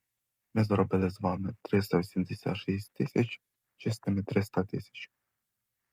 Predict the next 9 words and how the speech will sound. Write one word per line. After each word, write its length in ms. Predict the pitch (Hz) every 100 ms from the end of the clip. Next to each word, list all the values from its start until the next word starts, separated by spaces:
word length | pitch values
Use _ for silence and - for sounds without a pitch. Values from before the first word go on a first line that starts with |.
| _
Тому 600 | 110 101 98 95 95 95 - _ _ -
дякую 480 | 101 101 95 92
всім 360 | 90 - 92 95
за 120 | 92
перегляд, 480 | 85 104 110 107 92
підписуйтесь, 680 | - _ - 98 - - -
ставте 360 | - 95 - 90
лайки, 380 | 95 101 - 107
тому 340 | - - 90